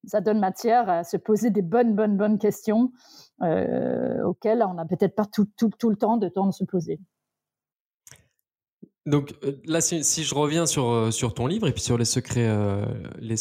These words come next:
Speaker 2: les secrets des Danois pour le bonheur. Donc là, tu viens d'en, d'en délivrer un qui était, euh, visiblement, enfin, qui est une, une des pierres angulaires, c'est être soi-même, euh, gagner en confiance, être aligné, être congruent, euh, pour, euh,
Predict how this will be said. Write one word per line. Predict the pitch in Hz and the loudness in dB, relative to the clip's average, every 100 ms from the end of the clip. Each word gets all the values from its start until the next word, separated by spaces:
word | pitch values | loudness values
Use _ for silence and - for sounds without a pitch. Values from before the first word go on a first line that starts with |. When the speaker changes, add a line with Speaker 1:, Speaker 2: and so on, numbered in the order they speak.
| - | -4
Speaker 2:
les | 113 110 | -4 -6
secrets | - 117 - 117 | -6 -6 -6 -4
des | 104 | -4
Danois | 101 107 120 139 196 - _ _ _ _ _ - | -4 -4 -4 -4 -4 -6 _ _ _ _ _ -2
pour | 120 | 0
le | 113 | 2
bonheur. | 110 123 147 180 | 2 0 2 0
Donc | 143 139 | 0 -2
là, | 151 | -2
tu | 131 | 0
viens | 123 | 0
d'en, | 117 110 110 - _ - | 0 -2 -4 -14 _ -6
d'en | 120 | -2
délivrer | 120 117 117 123 | 0 -2 -2 0
un | 139 | 0
qui | 139 120 | 0 -2
était, | - 113 107 | -2 0 0
euh, | 104 107 107 98 | 0 -2 -4 -6
visiblement, | 107 113 110 110 110 110 | -8 -6 -2 0 0 -2
enfin, | 107 | -4
qui | 101 | -4
est | 117 | -2
une, | 110 - | -4 -6
une | 123 | -4
des | 120 | -4
pierres | 113 123 | -2 0
angulaires, | 117 117 131 139 110 | 0 0 0 0 -2
c'est | - 107 - - _ _ _ | 0 -2 -4 -20 _ _ _
être | 147 147 | -4 -2
soi-même, | - 156 143 147 147 131 107 _ _ _ _ _ _ - | -2 0 0 0 0 -2 -6 _ _ _ _ _ _ -10
euh, | 107 104 101 101 | -4 -2 0 -2
gagner | 107 131 139 | -2 0 0
en | 135 | -2
confiance, | 127 - 123 - 135 127 131 131 - | -2 -2 -4 -4 -2 -2 -2 -2 -4
être | 123 - 123 | -6 -4 -4
aligné, | 120 120 120 123 | -4 -2 -2 0
être | 120 - | -2 -4
congruent, | 117 110 110 117 120 123 127 _ _ - _ | -6 -4 -2 -2 0 -2 -6 _ _ -20 _
euh, | 110 101 92 90 - | -6 -4 -6 -4 -2
pour, | - 110 104 | 0 0 -2
euh, | 98 101 - | -4 -6 -12